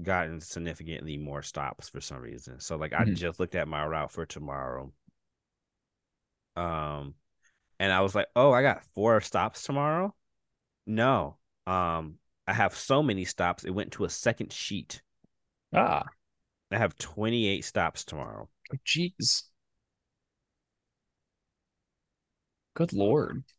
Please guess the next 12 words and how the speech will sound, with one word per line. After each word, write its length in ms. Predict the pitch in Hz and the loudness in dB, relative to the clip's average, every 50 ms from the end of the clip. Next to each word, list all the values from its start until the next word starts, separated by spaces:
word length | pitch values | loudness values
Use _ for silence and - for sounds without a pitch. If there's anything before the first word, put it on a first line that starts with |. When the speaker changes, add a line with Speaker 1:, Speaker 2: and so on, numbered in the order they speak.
| _ _ _ _ _ _ _ _ _ _ _ _ - 110 | _ _ _ _ _ _ _ _ _ _ _ _ 4 8
Speaker 2:
I'd 160 | - - 107 87 | 10 10 12 10
definitely 220 | - - 131 110 | 8 8 8 6
Speaker 1:
Like 20 | |
Speaker 2:
bring 140 | 92 101 101 | 6 6 6
that 180 | 98 95 95 98 | 8 6 8 8
up. 160 | 95 95 - | 8 6 8
Like, 160 | 107 98 98 - | 6 4 6 8
"Hey, 200 | 135 117 - - | 8 6 6 6
is 180 | - 107 131 - | 2 -2 -4 -2
this 200 | - 196 - - | -2 -2 -2 2
normal? 420 | 95 92 98 104 113 135 151 165 - _ _ _ _ _ _ - | 4 6 6 8 8 6 6 4 0 _ _ _ _ _ _ -12
Speaker 1:
Like 320 | - 110 104 104 104 101 | -8 -2 2 2 2 2